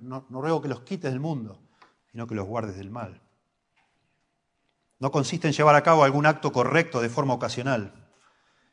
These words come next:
La auténtica santificación se revelará en un respeto continuo por la ley de Dios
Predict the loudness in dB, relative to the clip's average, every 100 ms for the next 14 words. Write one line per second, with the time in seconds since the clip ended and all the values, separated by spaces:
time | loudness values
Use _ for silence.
0 | _ -2 0 0 -6 0 0 0 -2 0
1 | 0 -2 -2 -6 -4 -4 -2 -2 -4 -4
2 | -2 0 2 4 2 -2 -20 _ _ _
3 | -12 -6 -6 -4 -6 -8 _ -4 -4 -4
4 | -6 -6 -6 -6 -4 -4 -6 -8 -2 0
5 | 2 2 2 0 0 -2 -2 -8 -14